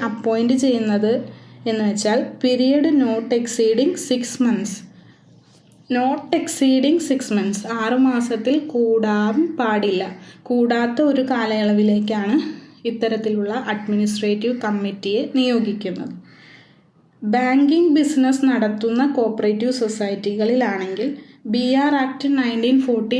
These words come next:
നയൻ അനുസരിച്ചിട്ടുള്ള പ്രൊവിഷൻസ് കൂടി ബാധകമായിരിക്കും. സെക്ഷൻ സെവൻറ്റി ഫോർ എയിലാണ് ഇൻഷുർഡ് കോപ്പറേറ്റീവ് ബാങ്ക്സ്, അതായത് ബി ആർ ആക്ടിൻ്റെ അണ്ടറിൽ വരുന്ന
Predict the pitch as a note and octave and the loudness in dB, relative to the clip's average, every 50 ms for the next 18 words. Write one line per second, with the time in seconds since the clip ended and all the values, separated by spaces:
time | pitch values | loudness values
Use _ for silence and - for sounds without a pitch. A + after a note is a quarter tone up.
0 | B3+ B3 A3+ G#3 G3+ G#3 A#3 C4 B3+ A3 G#3+ G#3 G#3 G#3 G#3+ G#3 G#3 G#3 - A#3 | 0 0 0 0 0 0 0 0 0 0 0 0 0 0 -2 -2 -2 -2 -2 -2
1 | G#3+ G#3 G#3 G3+ G3+ F#3+ G3 A#3 C#4+ C#4+ - - - - - - A3+ A3+ A3 A3 | -4 -4 -4 -4 -4 -2 -2 -2 -2 -4 -6 -12 -20 -10 -4 -2 0 0 0 0
2 | G#3+ - - C4 C4+ C4+ C4+ - - B3 G#3+ G3+ G3+ A#3+ B3 A#3+ B3 A3+ G#3+ G#3 | 0 0 2 2 2 2 0 -2 -2 0 0 2 2 2 2 2 0 0 0 0
3 | G#3 G3 G3+ G#3+ G#3+ G#3+ G3 F#3+ F#3 F3+ F#3 - D#3+ F3 G#3 - - - - _ | 0 0 0 0 0 0 -2 -2 -4 -6 -6 -8 -8 -8 -10 -14 -18 -20 -20 _
4 | _ _ _ _ _ _ _ _ _ _ _ _ _ _ _ _ _ _ _ - | _ _ _ _ _ _ _ _ _ _ _ _ _ _ _ _ _ _ _ -12
5 | - - C4 B3+ B3+ - - D4+ D#4 D#4+ D4+ D#4 D#4 C4+ C4 B3 A#3+ A#3 A#3 A#3+ | -6 -4 -4 -2 -2 0 2 2 2 2 2 2 2 2 4 4 4 4 4 2
6 | A#3+ - C4+ C#4 C#4+ C#4+ C#4+ C#4 A#3+ A#3 A3+ A3+ A#3+ C4+ C#4+ C4 A#3+ G#3 G3 G#3 | 2 2 2 2 2 2 0 0 2 2 2 2 2 2 2 2 2 2 0 0
7 | B3 C4 - - - - - - - A#3+ A#3+ A#3+ A#3+ - - C4 C4 C4 C4+ C#4+ | 0 0 -2 -4 -10 -16 -12 -4 0 2 4 4 4 2 2 2 4 4 4 4
8 | C#4+ C4+ B3+ A#3+ A#3+ A#3+ A3 A3 A3 G#3+ A3 A#3+ A#3 A3 G3+ G#3 G3 G3 F#3+ F3+ | 4 2 2 0 0 0 0 0 0 0 2 0 2 2 2 0 -2 -2 -4 -4
9 | F3 - F3 - - - - - - - A3+ G#3+ G#3+ G#3+ G#3+ G#3 G#3+ B3+ C4 A3 | -4 -4 -6 -6 -8 -12 -16 -20 -18 -12 -8 -4 -2 0 2 2 2 2 2 2
10 | A3+ A3+ A3+ A3+ A3+ A#3 B3 B3+ B3 A#3+ A#3+ - - A#3 A3+ A3+ A#3 A#3 A3 A3+ | 0 2 2 0 0 0 0 0 0 -2 -4 -6 -6 -6 -4 -4 -2 -2 -2 -2
11 | A3 G#3+ G#3 G#3+ G#3 A3 A3+ A#3 A#3+ A#3 G#3 G#3 G3+ G3+ G#3 A3 | -2 0 0 0 0 0 0 2 2 2 2 0 -2 -2 -2 0